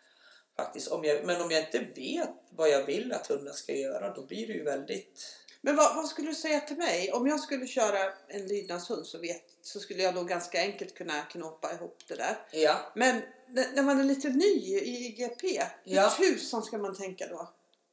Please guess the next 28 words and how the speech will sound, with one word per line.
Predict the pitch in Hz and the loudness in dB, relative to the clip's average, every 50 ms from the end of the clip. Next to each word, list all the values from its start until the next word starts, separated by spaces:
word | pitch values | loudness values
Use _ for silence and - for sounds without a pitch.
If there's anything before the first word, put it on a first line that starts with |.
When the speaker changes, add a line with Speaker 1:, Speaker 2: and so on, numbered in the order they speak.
| _ _ _ _ - - | _ _ _ _ -8 -6
Speaker 1:
Börja | 294 285 277 262 254 269 285 285 269 | -2 0 0 0 2 2 4 4 4
skriva | 269 - - - 262 254 254 247 240 226 214 220 220 220 220 214 214 208 208 208 208 208 | 4 2 2 0 -2 -4 -2 -2 -4 -4 -4 -2 0 2 4 6 8 8 8 8 6 2
momenten | 202 196 190 175 160 160 165 - - - - - 202 214 220 | -2 -2 0 0 0 -2 -4 -8 -4 0 0 0 2 0 -4
i | 180 170 | -2 2
den | 175 170 170 180 | 2 2 2 2
ordningen | 175 160 151 151 165 170 180 185 185 | 0 0 0 -2 -4 -6 -6 -6 -4
som | - - 202 190 | -4 -4 -4 -4
de | 185 180 165 | -4 0 2
är. | 156 156 170 202 220 - - - _ _ _ _ _ _ _ _ _ _ _ _ | 2 4 4 2 0 -4 -8 -16 _ _ _ _ _ _ _ _ _ _ _ _
Och | - 185 185 | -6 -6 -2
lämna | 185 180 175 165 165 160 160 160 160 160 160 | 2 2 2 2 2 -2 -4 -4 -2 -2 -2
f-, | 160 160 - - - - - - - _ _ _ - - | -4 -4 -6 -10 -12 -14 -16 -20 -20 _ _ _ -14 -8
och | - - | -4 -2
skriv | - - 180 170 165 - - | -2 0 -2 -2 -2 -2 2
fem | - 180 151 156 160 - - | 6 6 6 6 6 2 0
punkter | - 202 185 156 - - - - 208 170 147 | 0 0 0 0 -4 -6 2 6 8 8 8
efter | - 151 156 - - - 156 | 8 6 4 2 -2 -6 2
varje | 151 156 156 170 - 127 127 135 135 | 6 8 8 8 6 4 0 -2 -2
moment. | 143 135 131 117 113 - - - - - - - _ _ _ _ _ | -2 -4 -6 -6 -6 -8 -10 -14 -16 -18 -20 -20 _ _ _ _ _
Så, | - - - - - | -8 -4 -2 -2 0
och | 190 180 | 0 0
så | 190 180 - - | -2 -2 -2 0
att | - 185 - - | 0 0 2 0
man | 180 175 | 2 2
bara | 170 165 | 4 4
skriver | - - 180 170 156 156 156 | 4 2 0 -2 -2 -2 -4
i | 156 - | -4 -4
punktform | - 190 185 156 147 - - - - 202 151 - - 135 - - | -4 -4 -4 -4 -6 -8 -6 -2 0 2 2 2 0 -4 -10 -16